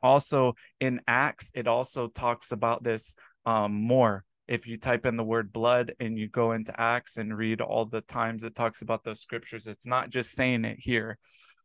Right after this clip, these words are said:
But yes, all foods are made clean, brothers and sisters,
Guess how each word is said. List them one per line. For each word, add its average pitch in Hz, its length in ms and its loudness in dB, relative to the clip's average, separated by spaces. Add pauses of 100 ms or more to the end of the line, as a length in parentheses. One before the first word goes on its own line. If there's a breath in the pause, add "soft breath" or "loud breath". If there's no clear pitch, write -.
But 113 180 2
yes, 127 460 2
all 127 200 4
foods 143 340 -4
are 135 100 -2
made 127 260 -4
clean, 127 340 -6
brothers 127 300 -4
and 127 140 -10
sisters, 127 260 -10